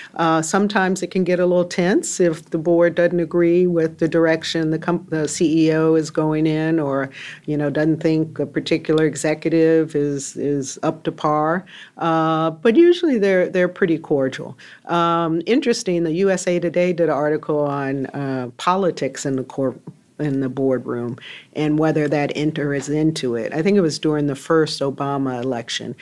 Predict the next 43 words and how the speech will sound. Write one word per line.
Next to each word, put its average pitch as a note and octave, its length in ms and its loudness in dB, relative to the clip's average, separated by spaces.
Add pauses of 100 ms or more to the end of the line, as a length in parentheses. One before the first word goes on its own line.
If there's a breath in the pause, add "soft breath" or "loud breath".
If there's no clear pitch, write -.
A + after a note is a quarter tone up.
(280 loud breath)
And D3 320 -2
w-, D#3 160 -4
for E3 160 4
example, D#3 380 2
I'm D3+ 100 2
on D3+ 180 2
the C#3+ 60 0
Marriott D3+ 560 2
board, C3+ 440 -2
and C#3 360 -4
the C#3 60 -6
C D3 320 -2
E D#3+ 60 4
O F3+ 180 4
of D#3 60 0
Marriott, C#3+ 760 -2
uh, D3 160 -4
or D3 160 0
the C#3 120 -4
chairman C#3 500 0
now, B2 440 -4
uh, C3 280 -4
Bill D3 320 0
Marriott, C3 580 -2 (560 loud breath)
everyone D3 380 0
knows C#3 340 -2
is C3+ 220 -4
a, B2+ 120 -2
a - 320 -10 (360)
big C#3 180 -2 (320)
Republican, D#3+ 800 -2 (340 loud breath)
and D3+ 380 0
most D3 260 -4
people D3 240 0
know D3 300 0
I'm C#3+ 200 0
a C#3+ 60 -2
big C#3 400 -6
Democrat. F#3+ 640 0
So D3+ 320 0
the, C#3+ 260 -2 (220)
the, D3+ 260 0 (220)
the, C#3 480 0